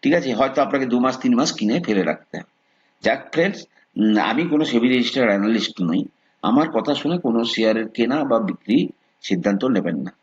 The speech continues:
শেয়ার কেনা বা বিক্রির আগে আপনারা কিন্তু আপনাদের ফাইন-, ফাইন্যান্সিয়াল অ্যাডভাইজারের কাছ থেকে পরামর্শ নিয়েই তবেই কিন্তু, আহ, কিনবেন। ফ্রেন্ডস, ভিডিওগুলো যদি ভালো লাগছে তাহলে চ্যানেলটাকে একটু সাবস্ক্রাইব করুন, কমেন্ট করুন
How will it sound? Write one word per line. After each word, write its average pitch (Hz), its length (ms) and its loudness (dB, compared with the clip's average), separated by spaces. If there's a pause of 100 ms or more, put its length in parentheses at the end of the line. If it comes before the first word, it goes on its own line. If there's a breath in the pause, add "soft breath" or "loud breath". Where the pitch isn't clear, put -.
(320)
শেয়ার 113 320 0
কেনা 127 360 0
বা 135 120 0
বিক্রির 104 420 2
আগে 98 220 -2
আপনারা 104 320 -4
কিন্তু 101 220 -2
আপনাদের 95 340 0 (400)
ফাইন-, 120 420 -2 (140)
ফাইন্যান্সিয়াল 120 500 -2
অ্যাডভাইজারের 107 580 -2
কাছ 101 200 -2
থেকে 95 260 -10 (360)
পরামর্শ 101 480 0
নিয়েই 113 380 2
তবেই 113 320 2
কিন্তু, 135 300 -4
আহ, - 680 -8 (100)
কিনবেন। 80 380 0 (640)
ফ্রেন্ডস, - 560 -4 (320)
ভিডিওগুলো 147 380 4
যদি 160 180 0
ভালো 113 320 2
লাগছে 101 360 -2
তাহলে 143 200 -4
চ্যানেলটাকে 104 560 -2
একটু - 180 -8
সাবস্ক্রাইব 120 540 -2
করুন, 123 220 -2
কমেন্ট 113 600 0
করুন - 240 -12